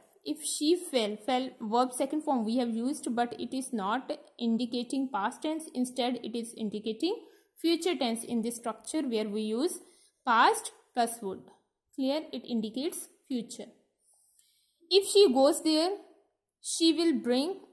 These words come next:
umbrella. So these are the structures which we use to indicate future or to imagine the situation. We use in the first,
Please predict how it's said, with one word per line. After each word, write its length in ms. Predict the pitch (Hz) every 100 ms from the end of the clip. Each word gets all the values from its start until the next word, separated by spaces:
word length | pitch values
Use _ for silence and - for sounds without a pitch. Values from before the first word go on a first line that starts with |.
| _
umbrella. 600 | 233 233 214 202 196 -
So 460 | - - 320 339 330 269
these 220 | 294 302
are 120 | 302
the 120 | 302
structures 580 | 311 262 - - 302 294
which 160 | 269 254
we 80 | 269 262
use 280 | 247 247 254
to 120 | -
indicate 440 | 240 220 220 262
future 480 | 262 262 240 - 302
or 200 | - 226
to 180 | 254 262
imagine 560 | 240 208 202 - 269
the 100 | 262 269
situation. 680 | 247 - 196 196 - 294 370 - - - -
We 120 | - 233
use 320 | 254 254 -
in 140 | 262
the 80 | 240
first, 360 | 247 240 240